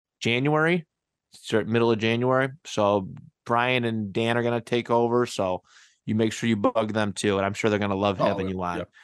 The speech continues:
Speaker 1: Um, and then, yeah, whenever they, but we'll be, oh, yeah, we're, podcasting game, it never ends, so
Speaker 2: That's right.
Speaker 1: it'll
Speaker 2: That's
Speaker 1: never
Speaker 2: right.
Speaker 1: end. But
Speaker 2: Uh, well, thank you to everybody who listened to this show.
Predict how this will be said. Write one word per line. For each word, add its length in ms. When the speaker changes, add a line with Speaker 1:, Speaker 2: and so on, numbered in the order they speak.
Speaker 1:
Um, 300
and 160
then, 360
yeah, 140
whenever 200
they, 140
but 320
we'll 300
be, 460
oh, 140
yeah, 160
we're, 240
podcasting 560
game, 220
it 80
never 300
ends, 260
so 300
Speaker 2:
That's 180
right. 200
Speaker 1:
it'll 120
Speaker 2:
That's 80
Speaker 1:
never 180
Speaker 2:
right. 100
Speaker 1:
end. 80
But 140
Speaker 2:
Uh, 160
well, 140
thank 280
you 80
to 80
everybody 380
who 120
listened 540
to 60
this 180
show. 420